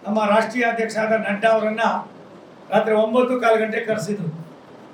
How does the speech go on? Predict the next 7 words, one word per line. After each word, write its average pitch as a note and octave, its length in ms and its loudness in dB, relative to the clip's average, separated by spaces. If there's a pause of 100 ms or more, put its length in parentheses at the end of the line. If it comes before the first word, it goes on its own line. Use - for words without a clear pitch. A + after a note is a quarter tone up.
(500)
ಅವ್ರ G#3 160 6
ಮನೆ A#3+ 200 2
ಬಿಟ್ಟಾಗ B3 380 -2
ಹತ್ತು A3+ 340 0
ಮುಕ್ಕಾಲು A3+ 320 -4
ಗಂಟೆ A3 220 -4
ಆಗಿತ್ತು. G3+ 320 -4